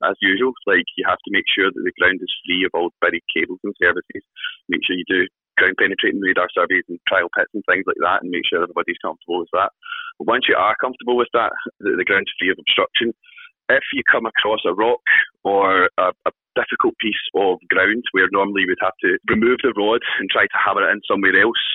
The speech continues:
um, or, or grind the rod off and leave it in there and just hammer another rod in somewhere else, um, our product allows you to simply drill right through the obstruction with the rod itself. Because the rod isn't, it's like a drill bit, it sucks the material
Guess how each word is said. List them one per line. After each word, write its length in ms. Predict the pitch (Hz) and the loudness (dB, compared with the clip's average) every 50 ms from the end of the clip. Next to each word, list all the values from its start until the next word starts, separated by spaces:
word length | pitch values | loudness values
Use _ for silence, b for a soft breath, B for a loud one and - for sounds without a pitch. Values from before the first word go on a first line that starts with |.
| - - | -2 0
um, 540 | 95 98 92 92 90 90 90 92 92 98 - _ | 2 4 4 4 4 2 0 -4 -6 -8 -8 _
or, 160 | - 95 95 90 87 90 | -2 -2 0 0 -2 -2
or 140 | 87 101 101 - | -2 -2 -2 0
grind 200 | - 98 101 101 | 0 0 0 2
the 100 | - 92 | 2 0
rod 140 | 92 92 - 90 | 2 2 2 2
off 160 | 98 104 - - | 0 0 -2 -2
and 100 | 90 98 | -4 -2
leave 160 | 104 92 98 | -2 0 0
it 60 | - | 0
in 100 | 90 98 | 2 2
there 160 | 113 117 107 92 | 2 2 2 0
and 80 | 90 | -2
just 240 | 87 101 - - - | -6 -6 -6 -4 -2
hammer 220 | - 104 95 92 | -2 -2 -2 -4
another 220 | 90 95 110 120 110 | -4 -2 -2 -2 -2
rod 200 | 95 - - - | -2 -2 -2 -2
in 140 | 90 95 - | -4 -4 -4
somewhere 320 | - 98 92 92 90 90 | -2 -4 -2 0 0 0
else, 200 | 90 90 98 101 - | 2 0 0 0 0
um, 240 | - 101 98 92 95 - 104 | 2 2 2 0 0 0 2
our 140 | 113 113 - | 2 2 2
product 360 | - 101 95 107 104 - - | 0 -2 0 0 -2 -2 0
allows 260 | 90 95 95 90 - | 0 2 2 2 2
you 100 | 101 - | 2 2
to 140 | - - 95 | 0 0 -2
simply 480 | - - 95 95 - 101 98 92 90 92 - _ - | -2 -2 -2 -2 0 2 2 2 2 0 -2 _ -2
drill 280 | - 101 98 95 98 - - - | 0 2 2 2 0 -4 -6 -2
right 200 | - 95 95 - - - | -2 0 0 -2 -4 -4
through 180 | 90 92 101 98 - | -2 0 0 0 0
the 80 | - 92 | 0 -2
obstruction 560 | - - - 98 95 - - - 110 92 82 - | 0 0 0 0 0 2 2 0 0 -2 -4 -2
with 140 | 104 95 - - - | -2 -2 -2 -2 -6
the 80 | 92 85 | -4 -2
rod 160 | 87 87 90 | 0 0 0
itself. 440 | - - - - - 90 98 98 - - - - _ _ - | 0 -4 -4 -2 0 2 2 0 -2 -6 -12 -18 _ _ -6
Because 280 | 98 - 107 104 101 - | -2 0 0 0 0 0
the 80 | 101 95 | 0 0
rod 160 | 95 98 92 | 2 2 2
isn't, 240 | 95 95 - - - B B B _ _ | 0 -2 -2 -6 -10 B B B _ _
it's 120 | - - - | -8 -2 0
like 160 | 101 95 - | 0 0 0
a 80 | - - | 0 0
drill 200 | 143 160 147 - | 2 2 2 2
bit, 180 | 101 107 - - _ B B B B B | 2 0 0 0 _ B B B B B
it 140 | 101 98 - | -2 -2 0
sucks 220 | - 110 - - - | 0 -2 -2 -2 -2
the 80 | 110 107 | -2 -2
material 400 | 98 - - 107 101 104 95 | -2 -2 -2 0 0 2 0